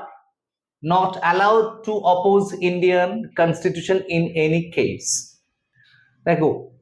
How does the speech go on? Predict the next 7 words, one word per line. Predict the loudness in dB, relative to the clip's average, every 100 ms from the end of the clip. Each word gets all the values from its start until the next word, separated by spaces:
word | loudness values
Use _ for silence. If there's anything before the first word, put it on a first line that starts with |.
| _ _ _ _ -20 -8
এখানে | -2 2
একটা | 4 4
ওয়ার্ড | 4 4 2 2
পেয়েছি | -2 0
আমরা, | 0 2
দেখো, | 0 -2
ইলেক্টোরেট। | -2 -2 -2 -4 0 2 0 -4 -20